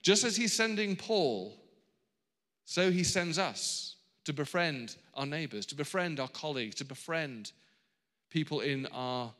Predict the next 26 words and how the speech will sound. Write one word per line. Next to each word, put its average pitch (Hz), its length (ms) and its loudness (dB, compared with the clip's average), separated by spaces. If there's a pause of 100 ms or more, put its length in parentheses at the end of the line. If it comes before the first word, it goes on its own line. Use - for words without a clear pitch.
(320)
community. 123 520 -2 (1160)
See, 202 180 6
friendship 202 1000 6 (600)
is 170 280 4
the 175 100 2
beginning 151 800 0
of 147 120 -4
telling 151 300 -4
someone 143 260 -4
about 139 240 0
Jesus. 131 400 0
Do - 300 -8
you - 20 2
know 180 120 6
why? 202 360 2 (380)
Because 180 920 6 (880)
God 220 200 6
is 202 120 2
eventually 214 520 4
gonna 185 160 4
do 208 180 2
something 185 440 0
in 165 80 -2
their 151 140 2
lives 175 500 -2
that 170 100 0